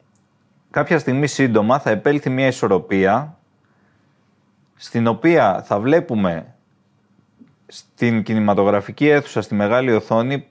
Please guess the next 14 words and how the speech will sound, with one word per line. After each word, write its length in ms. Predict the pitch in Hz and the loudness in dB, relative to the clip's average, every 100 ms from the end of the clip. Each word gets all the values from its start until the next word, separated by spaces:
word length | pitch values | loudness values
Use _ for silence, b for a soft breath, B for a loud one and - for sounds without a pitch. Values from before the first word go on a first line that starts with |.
| _ - | _ -4
πρακτικά 460 | 107 - 110 135 | -4 -4 -2 -2
δύο 240 | 123 135 135 | 0 2 2
ειδών 260 | 120 123 | 2 0
ταινίες. 600 | 117 107 101 92 - - _ _ _ _ b b b b | 0 -2 -4 -8 -16 -20 _ _ _ _ b b b b
Είτε 240 | 131 131 123 | -2 0 0
τα 100 | 104 | 0
μεγάλα 460 | 98 95 110 95 90 | 0 2 2 2 2
blockbuster 640 | 95 92 92 90 - 82 78 _ _ _ _ _ | 0 0 0 0 -4 -6 -8 _ _ _ _ _
που 60 | - | -18
συμβαίνουν 340 | - 98 104 | -8 -4 -2
και 80 | 95 | -2
τώρα 200 | 90 95 | 0 0
και 100 | 92 | -2
τραβάνε 760 | 90 98 92 113 117 107 82 - | -2 -2 2 2 2 0 -4 -10